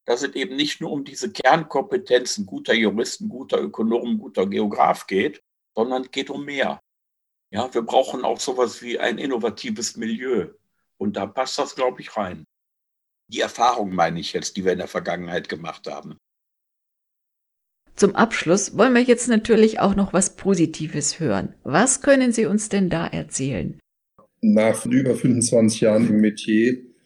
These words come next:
Speaker 3: gehöre ich zu denjenigen, die in so einer Situation sich drüber freuen, wenn man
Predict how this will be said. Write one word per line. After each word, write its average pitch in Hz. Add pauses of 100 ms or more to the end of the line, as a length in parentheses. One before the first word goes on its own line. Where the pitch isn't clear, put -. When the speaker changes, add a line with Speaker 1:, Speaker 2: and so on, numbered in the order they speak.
(880)
Speaker 3:
gehöre 113
ich 123
zu 117
denjenigen, 117
die 110 (240)
in 113
so 120
einer 127
Situation 117
sich -
drüber 107
freuen, 110
wenn 107
man 107